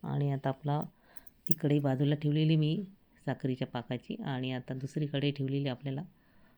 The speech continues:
बुंदी काढायची आहे. त्याच्यासाठी मी दीड कप बेसन घेतलेलं आहे आणि थोडासा फूड कलर टाकलेला आहे त्याच्यामध्ये. आणि आपल्याला पाणी टाकून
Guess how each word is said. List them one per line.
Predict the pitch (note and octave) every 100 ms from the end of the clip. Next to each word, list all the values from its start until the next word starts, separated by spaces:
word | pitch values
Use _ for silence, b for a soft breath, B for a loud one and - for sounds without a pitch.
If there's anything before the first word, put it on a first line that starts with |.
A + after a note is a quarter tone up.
| -
बुंदी | F3+ D3 D3 D#3+
काढायची | D#3 C#3+ C#3+ C3+ D3+
आहे. | C#3+ G#3+ - _ _ -
त्याच्यासाठी | C#3 C#3+ D3+ D#3
मी | D#3
दीड | D3 D#3 D#3
कप | D#3+ D#3 - _ - - -
बेसन | C#3+ C3 D#3+ D#3+
घेतलेलं | D3 D3+ D3+ D3+
आहे | D3+ - _ _ _ _ _ _
आणि | E3 C#3 C#3+
थोडासा | D3+ D3 C#3+
फूड | D#3 - D#3
कलर | D3 D3 D3 C#3+
टाकलेला | C3 C3+ D3
आहे | D3
त्याच्यामध्ये. | C#3+ C3 B2+ C3 G#3+ - - _ _ _ _ _ _ _ _ _ _ - _ _ _ _ _ _ _ _ _ _ _ - - - - - - - B B B B - - - - -
आणि | F3+ D#3
आपल्याला | C#3+ D3+ D3+
पाणी | D3+ C#3 D3
टाकून | D3 C3+ E3+ A#3